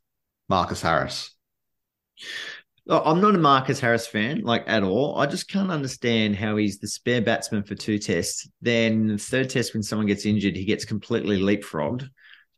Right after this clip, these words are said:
Speaker 2: And then when a, a, an over, a, a tour squad is announced, he's not even the spare, spare batsman. Um, now, I wouldn't have picked him in, in the first place, but you've got to be asking, What am I doing wrong here? I'm, I'm the twelfth man or whatever. On the, on the next cab off the rank from a batting perspective for tests,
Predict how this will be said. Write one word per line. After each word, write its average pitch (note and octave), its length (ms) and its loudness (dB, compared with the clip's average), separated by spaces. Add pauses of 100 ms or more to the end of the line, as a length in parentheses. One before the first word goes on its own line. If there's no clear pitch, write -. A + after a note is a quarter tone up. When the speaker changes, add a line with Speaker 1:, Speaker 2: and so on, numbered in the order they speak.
Speaker 2:
And A#2 200 2
then A#2+ 160 4
when A#2 140 4
a, A2+ 460 4
a, G#2+ 240 -2
an G#2+ 420 0
over, B2 300 -2
a, A#2 140 0 (260)
a A2 100 -2
tour C3 600 2
squad A2+ 300 -2
is G2+ 80 -2
announced, G#2+ 480 0
he's A#2 160 -2
not B2 200 0
even A2 520 0
the G#2 80 -2
spare, A2+ 440 2
spare B2 340 2
batsman. F2+ 540 -2 (220)
Um, F#2+ 480 0
now, B2+ 160 2
I C#3+ 120 6
wouldn't D3 200 4
have - 80 -6
picked G#2+ 200 -2
him E2+ 80 -4
in, G2 140 0
in F2 200 -4
the F#2 60 -4
first G#2+ 340 -2
place, E2+ 320 0
but G#2+ 180 0
you've C#3 120 -2
got G#3+ 120 0
to G3+ 60 0
be A2+ 140 4
asking, G2+ 300 0
What A2 100 2
am A2 80 0
I G2+ 60 4
doing G2+ 240 2
wrong G#2+ 180 0
here? G2 220 -2
I'm, G#2 160 -2
I'm G2+ 160 -4
the A2 100 -2
twelfth D3 320 -4
man G#2+ 220 0
or G#2 40 0
whatever. F2+ 320 -2
On G2+ 160 0
the, F#2+ 80 -2
on G#2+ 180 -2
the A2+ 60 -2
next C3+ 320 -6 (300)
cab A2+ 240 -2
off G2 80 -6
the G2 140 -2
rank G#2 240 0
from G#2 140 -4
a F#2 40 -2
batting F2+ 280 -2
perspective F#2 520 -6
for - 100 -10
tests, - 640 -6